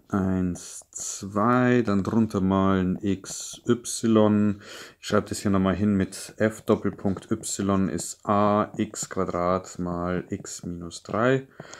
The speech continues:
Und jetzt setze ich ein, für x setze ich den Einser ein und für y den Zwei. Also zwei ist a mal eins Quadrat ist eins, mal eins minus drei ist minus zwei.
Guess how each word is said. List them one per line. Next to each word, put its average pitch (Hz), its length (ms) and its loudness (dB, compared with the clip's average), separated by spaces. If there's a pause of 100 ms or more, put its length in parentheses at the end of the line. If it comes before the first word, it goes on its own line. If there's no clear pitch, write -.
(300)
Und 113 140 -4
jetzt 107 200 2
setze 110 260 2
ich - 200 -6
ein, 110 280 2
für 107 160 -4
x - 500 -8
setze - 380 -6
ich - 100 -10
den - 180 -8
Einser 131 380 2
ein 117 140 4
und 107 80 2
für 104 80 0
y 98 340 -2
den 90 140 0
Zwei. 87 260 0
Also 87 200 -2
zwei 101 640 2
ist - 480 -4
a 107 340 2
mal 101 520 4
eins 113 220 0
Quadrat 90 280 0
ist - 160 -12
eins, 117 500 -2
mal 101 500 2
eins 110 300 0
minus 101 320 0
drei 92 220 -2
ist - 160 -8
minus - 220 -12
zwei. 143 280 -2